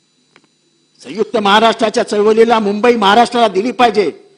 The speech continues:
हे जेव्हा कॅबिनेटमध्ये मांडलं सीडी देशमुखांनी आणि जेव्हा ते अमान्य करत आल-, मा-, केलं, तेव्हा नेहरूंकडे राजीनामा देणारा ह्याच महाराष्ट्रातले सीडी देशमुख होते. आपण आपल्या तत्वावर ठाम राहिलं पाहिजे.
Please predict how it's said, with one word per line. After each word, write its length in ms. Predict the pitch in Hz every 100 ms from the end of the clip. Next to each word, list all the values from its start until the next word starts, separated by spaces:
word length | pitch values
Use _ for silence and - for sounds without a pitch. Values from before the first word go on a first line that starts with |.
| _
हे 60 | 185
जेव्हा 200 | 185 214
कॅबिनेटमध्ये 720 | - 208 196 254 285 262 277
मांडलं 460 | 262 262 254 233 156 -
सीडी 160 | 196
देशमुखांनी 640 | 220 208 233 233 247 202 156 - _
आणि 120 | 196
जेव्हा 200 | 185 220
ते 60 | 220
अमान्य 440 | 214 302 359 359
करत 280 | 240 262 233
आल-, 260 | 220 208 185
मा-, 240 | 180 196
केलं, 360 | - 196 185 143
तेव्हा 460 | - - _ 165
नेहरूंकडे 540 | 160 147 165 175 175 165
राजीनामा 480 | 139 147 175 170 160
देणारा 340 | 156 170 165
ह्याच 340 | 120 135 202
महाराष्ट्रातले 680 | 175 165 175 165 165 165 233
सीडी 480 | 240 - _ 180 160
देशमुख 300 | 147 - 139
होते. 160 | 104 - 370 349 _ _ 302 _ _ _ _ _ _ _ _ _ _ _ _ _ _ _ _ _ _ _ _ _ _ _ _ _ _ _ _ _ _ -
आपण 200 | - 381
आपल्या 240 | 381 403
तत्वावर 580 | - 294 403 392 392 359
ठाम 240 | 277 285
राहिलं 220 | 262 220 202
पाहिजे. 340 | 160 123 113